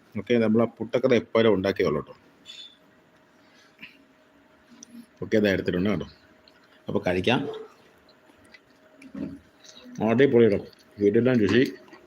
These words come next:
അപ്പോൾ പപ്പടം എടുക്കാം കേട്ടോ. ഓക്കെ ഫ്രണ്ട്സ്, അപ്പോൾ എല്ലാവരും സപ്പോർട്ട് ചെയ്യുക, സബ്സ്ക്രൈബ് ചെയ്യുക, തീർച്ചയായിട്ടും ബെൽ ബട്ടൺ എനേബിൾ ചെയ്യണേ. നമുക്ക് സബ്സ്ക്രൈബേഴ്സ് ഒക്കെ തീരെ കുറവാണ്, വ്യൂസ് ഒക്കെ ഉണ്ട്. ഓക്കെ, നമുക്ക് പപ്പടം എങ്കിലും ഒന്ന്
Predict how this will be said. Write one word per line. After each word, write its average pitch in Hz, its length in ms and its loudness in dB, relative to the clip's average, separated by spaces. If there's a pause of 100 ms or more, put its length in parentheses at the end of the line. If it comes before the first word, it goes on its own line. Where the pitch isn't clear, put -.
(1040)
അപ്പോൾ 110 200 -2
പപ്പടം 107 280 2
എടുക്കാം 101 200 0
കേട്ടോ. 82 160 -4 (1160)
ഓക്കെ 135 200 4
ഫ്രണ്ട്സ്, 165 180 4
അപ്പോൾ 143 160 6
എല്ലാവരും 170 460 4
സപ്പോർട്ട് 135 300 0
ചെയ്യുക, 139 200 4
സബ്സ്ക്രൈബ് 131 340 0
ചെയ്യുക, 135 160 4 (500)
തീർച്ചയായിട്ടും 143 420 2
ബെൽ 117 120 4
ബട്ടൺ 123 200 4
എനേബിൾ 110 180 2
ചെയ്യണേ. 107 160 2 (720)
നമുക്ക് 120 300 2
സബ്സ്ക്രൈബേഴ്സ് 139 420 0
ഒക്കെ 127 160 -2
തീരെ 113 240 0
കുറവാണ്, 104 340 0 (320)
വ്യൂസ് 123 240 2
ഒക്കെ - 160 -6
ഉണ്ട്. 95 160 0 (1080)
ഓക്കെ, 120 220 -2
നമുക്ക് 113 240 0 (1120)
പപ്പടം 123 320 2
എങ്കിലും 127 240 4
ഒന്ന് 135 140 4